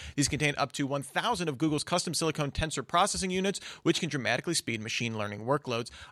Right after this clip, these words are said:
up to one hundred petaflops per second. And so the, the kind of comparison here was that workloads that might take, you know, days, se-,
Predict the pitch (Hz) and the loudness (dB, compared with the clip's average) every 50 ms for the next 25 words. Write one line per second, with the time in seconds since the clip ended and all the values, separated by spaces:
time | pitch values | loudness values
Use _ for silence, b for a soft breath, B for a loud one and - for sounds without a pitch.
0 | - - 156 - - - 160 139 151 143 131 - - 185 208 208 180 190 185 - | 0 0 0 0 0 -2 -2 -2 -2 -4 -6 -4 -2 -2 0 2 2 2 2 0
1 | - - 196 196 202 - - 131 117 113 - - - _ - - 135 131 131 - | 0 0 2 2 2 0 0 -2 -2 -2 -4 -6 -10 _ -6 -2 -2 -2 0 0
2 | - - - 175 175 - 151 - B B B B - 143 135 165 156 147 131 143 | -2 0 2 2 2 2 0 -4 B B B B -6 -2 2 2 2 4 4 4
3 | 139 135 135 131 127 131 - 165 143 131 - 123 147 156 151 135 139 131 131 131 | 4 4 4 2 2 0 0 0 0 0 0 0 2 2 2 2 2 2 2 2
4 | 113 123 110 113 117 - 123 123 - - 127 120 - 117 113 - 95 110 - - | 0 0 0 0 0 0 0 -2 0 0 0 0 0 -2 -2 -2 -2 -4 -2 0
5 | 117 107 107 - B B B B - 110 - 104 104 143 139 143 143 139 135 127 | 2 0 0 0 B B B B -12 -10 -10 -2 2 4 6 6 6 6 4 2
6 | 139 - - - - - - - - 60 - - - - | 0 -2 -6 -8 -14 -20 -18 -14 -14 -10 -4 0 2 2